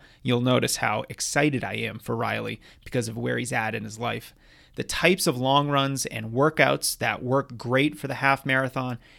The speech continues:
and the obstacles that he must avoid this fall if he's going to stay healthy and run his first half. Please welcome Riley to the Strength Running Podcast. You know, this is really gonna be about, you know, me getting a more full understanding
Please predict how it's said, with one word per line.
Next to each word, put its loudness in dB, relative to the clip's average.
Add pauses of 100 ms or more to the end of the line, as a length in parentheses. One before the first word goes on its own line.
(140)
and 4
the 0
obstacles -4 (160)
that 0
he -4
must -2
avoid 0
this -4
fall 0
if -10
he's 0
going -2
to -8
stay -2
healthy -4 (260)
and -4
run -2
his -6
first -4
half. -10 (380)
Please 0
welcome 0
Riley -2
to -6
the -4
Strength -4
Running -2
Podcast. -4 (420)
You -8
know, 0
this -6
is -4
really 2
gonna -2
be 0
about, -4 (240)
you -2
know, 0
me 0
getting 0
a -10
more -2
full 0
understanding -2